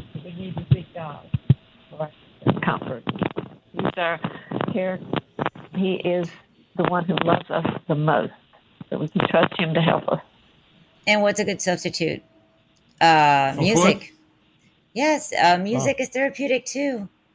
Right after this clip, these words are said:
Speaker 2: It doesn't have
Speaker 1: Mm-hmm.
Speaker 2: to be food, and music is not fattening.
Speaker 3: No?
Speaker 2: So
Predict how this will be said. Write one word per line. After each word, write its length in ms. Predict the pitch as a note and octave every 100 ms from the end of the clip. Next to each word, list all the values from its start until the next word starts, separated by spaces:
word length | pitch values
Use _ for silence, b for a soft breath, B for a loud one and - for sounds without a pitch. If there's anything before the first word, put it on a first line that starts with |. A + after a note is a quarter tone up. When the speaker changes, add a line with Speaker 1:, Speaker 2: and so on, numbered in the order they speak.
| _ _ _
Speaker 2:
It 100 | F3
doesn't 240 | A3 A3
have 180 | G#3+ G#3+
Speaker 1:
Mm-hmm. 40 | A3
Speaker 2:
to 60 |
be 120 | A3 G3+
food, 380 | - E3+ C3+ - b b
and 220 | - F#3+ F#3
music 280 | G3+ A3+
is 80 | F#3+
not 180 | F#3+ F3
fattening. 520 | F#3+ F#3 D#3+ D#3+ D#3+ D#3 _ _ _ _
Speaker 3:
No? 260 | A#2+ D3 F#3+
Speaker 2:
So 200 | G3+